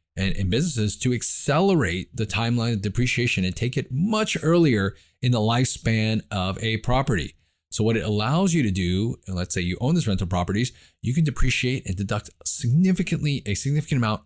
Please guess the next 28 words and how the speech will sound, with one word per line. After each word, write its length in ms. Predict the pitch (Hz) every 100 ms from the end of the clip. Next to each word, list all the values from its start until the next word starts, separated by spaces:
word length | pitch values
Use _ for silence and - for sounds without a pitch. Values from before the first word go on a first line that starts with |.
| -
early 260 | 95 101 95
on 260 | 92 92
and 80 | 90
squash 520 | - - 104 107 -
it 100 | 113 -
into 200 | 101 85
the 120 | 85
first 320 | - 113 -
couple 240 | - 113 104
years, 340 | 80 80 85 _ _ _ -
uh, 260 | 85 80 82
of 380 | 92 82 82 -
when 180 | 92 90
you 80 | 82
own 180 | 85 80
that 160 | 87 -
property. 480 | 143 160 95 - - _ _ _ _
So 600 | - - 107 104 104 104 -
I 160 | 110
would 100 | 160
say 320 | 160 131 117 - - -
if, 140 | -
if 160 | 113 139
it's, 140 | -
like, 100 | 180
a 60 | 123
rough 300 | 107 104 98
amount, 400 | 90 90 104